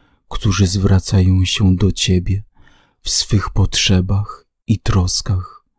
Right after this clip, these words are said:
Niech wszyscy odczuwają Twoją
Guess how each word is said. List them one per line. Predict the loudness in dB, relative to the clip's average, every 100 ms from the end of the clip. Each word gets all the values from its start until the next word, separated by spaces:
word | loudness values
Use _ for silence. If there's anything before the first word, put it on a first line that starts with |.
| _ _ _ _ _ _ _
Niech | 4 4 0 -6
wszyscy | -2 0 0 -2 -4 -2
odczuwają | -4 -6 0 0 4 4 4 2 0
Twoją | -2 2 4 4